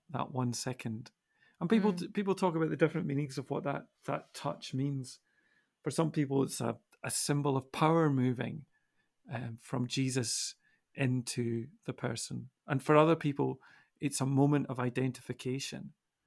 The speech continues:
Speaker 1: But something very important happens in that moment.
Speaker 2: Mm.
Speaker 1: And you don't,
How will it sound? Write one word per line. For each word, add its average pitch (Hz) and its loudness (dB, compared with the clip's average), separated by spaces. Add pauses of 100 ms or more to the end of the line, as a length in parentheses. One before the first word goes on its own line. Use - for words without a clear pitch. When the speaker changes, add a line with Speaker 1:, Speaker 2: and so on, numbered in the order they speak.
(460)
Speaker 1:
But - -12
something 170 -2
very 147 2
important 131 -4
happens 135 -4
in 117 -4
that 117 -6
moment. 127 -6 (1040)
Speaker 2:
Mm. 190 -6 (280)
Speaker 1:
And 160 0
you 190 0
don't, 202 4